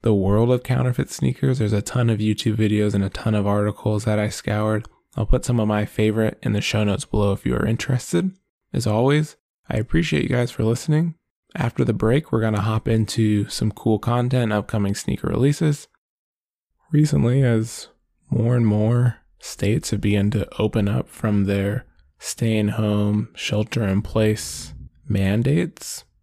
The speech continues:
sports have begun to progress as well. And some of the content I saw this week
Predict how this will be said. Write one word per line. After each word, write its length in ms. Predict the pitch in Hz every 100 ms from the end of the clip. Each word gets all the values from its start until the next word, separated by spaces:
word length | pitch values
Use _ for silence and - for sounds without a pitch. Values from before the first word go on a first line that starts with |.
| _ -
sports 500 | - - - 190 -
have 200 | 120 120 _
begun 300 | - 117 117
to 80 | 110
progress 420 | - - 110 110
as 100 | 107 104
well. 420 | 107 104 98 - _ _ _
And 440 | 113 110 110 110 110
some 240 | 143 147
of 60 | 143
the 60 |
content 480 | 135 131 127 120 120
I 120 | 107
saw 340 | 107 - 113 117
this 220 | 113 -
week 300 | 117 -